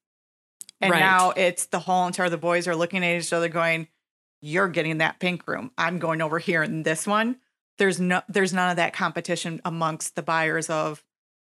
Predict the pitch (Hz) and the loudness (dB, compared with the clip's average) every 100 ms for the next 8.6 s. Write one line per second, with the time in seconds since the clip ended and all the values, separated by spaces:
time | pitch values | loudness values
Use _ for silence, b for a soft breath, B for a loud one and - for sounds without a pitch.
0 | _ _ _ 180 165 - _ _ 180 160 | _ _ _ -4 -4 -6 _ _ -8 -6
1 | 160 160 156 160 151 160 170 - 180 170 | -8 -10 -6 -6 -6 -10 -10 -10 -12 -12
2 | - - - _ - - _ _ _ _ | -12 -12 -12 _ -12 -12 _ _ _ _
3 | - 190 165 156 - - - 202 190 196 | -2 2 2 2 -2 -4 -2 2 4 4
4 | 208 240 269 285 233 214 202 208 - 220 | 4 4 0 -2 -4 0 2 2 2 2
5 | 208 202 - 208 214 220 208 196 - 180 | 4 2 2 0 2 2 2 2 0 0
6 | 185 196 - 180 - 175 180 190 180 175 | 0 0 -2 0 0 0 -2 -2 0 2
7 | 165 160 _ - 190 - - 165 143 139 | 0 -2 _ -4 -2 -4 -2 -2 0 -4
8 | - - _ 208 180 190 | -4 -10 _ -4 -2 -4